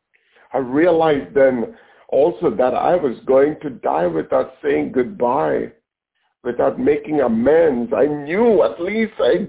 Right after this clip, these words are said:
do forgive the people that hurt me half time,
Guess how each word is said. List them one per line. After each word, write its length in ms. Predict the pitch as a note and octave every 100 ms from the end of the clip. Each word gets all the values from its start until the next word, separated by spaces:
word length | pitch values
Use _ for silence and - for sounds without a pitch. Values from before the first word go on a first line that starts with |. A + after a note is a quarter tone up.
| -
do 220 | G#3+ C4+ -
forgive 480 | G3 E3 D#3 C3+ A#2+ - - - _
the 180 | - C3 -
people 380 | E3+ E3+ C#3+ C3
that 160 | C3 B2 -
hurt 320 | F3+ B3 B3
me 380 | D#3+ C#3 A#2 - - _ _
half 360 | - B2 C3 -
time, 520 | B2 D3 D#3 B2+ -